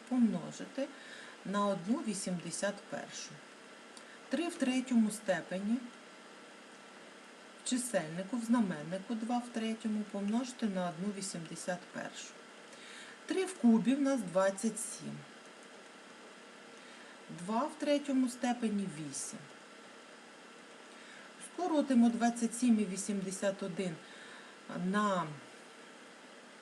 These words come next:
можемо на, на, на, на двадцять сім, так? То буде три. Отже, одна двадцять четверта. П'ять в мінус третьому степені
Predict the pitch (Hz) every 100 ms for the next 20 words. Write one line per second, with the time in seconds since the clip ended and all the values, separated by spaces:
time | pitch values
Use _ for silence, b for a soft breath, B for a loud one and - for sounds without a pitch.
0 | - - - - 175 185 175 151 165 160
1 | 156 160 160 156 151 151 151 151 B B
2 | - 285 415 415 370 - 302 185 - -
3 | - 208 233 - B B B B - 175
4 | 170 156 160 - 214 277 339 - - -
5 | - - - - - - - B B B
6 | - 190 185 156 170 - 175 160 185 160
7 | 147 165 - 339 - 285 185 190 190 -
8 | - - - - - - - - - -
9 | - - - - - - - - - -
10 | - - - - - - B B B B
11 | - - 180 240 311 349 - 220 233 220
12 | 226 - 247 240 226 202 185 - - 185
13 | 165 185 208 233